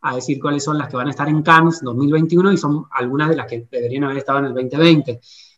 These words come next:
Y podríamos haber tenido a un, no sé, a un Wes Anderson, o a un Paul Verhoeven, o pe-, eh, a, a directores más consagrados que no están y les de-, están dejando el lugar a estas, eh, a estas óperas primas.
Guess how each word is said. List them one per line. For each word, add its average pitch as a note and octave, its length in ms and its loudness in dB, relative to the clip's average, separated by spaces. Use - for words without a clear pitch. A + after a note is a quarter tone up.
Y C#3+ 160 2
podríamos C3 440 2
haber C3+ 120 2
tenido C3 600 0
a A#2 200 -6
un, B2 440 -4
no A#2 100 -6
sé, A#2 260 -8
a - 160 -20
un A2 340 -14
Wes A#2+ 200 -2
Anderson, C#3 800 4
o A#2 680 -2
a C3 100 -2
un B2 100 -2
Paul B2+ 140 0
Verhoeven, C#3 760 0
o C3+ 240 -8
pe-, C3 200 -4
eh, B2 140 -4
a, - 60 -8
a - 160 -14
directores C3 520 0
más - 160 2
consagrados G#3 1000 4
que E3 100 2
no F#3+ 100 8
están B3+ 340 6
y A#3 120 4
les F3+ 160 6
de-, F3 100 4
están F#3+ 220 0
dejando G#3 300 0
el A3 60 2
lugar G#3 360 2
a D#3+ 140 2
estas, E3+ 300 2
eh, D3+ 260 -14
a C#3+ 120 -6
estas D#3 220 -4
óperas E3+ 280 0
primas. A3+ 360 4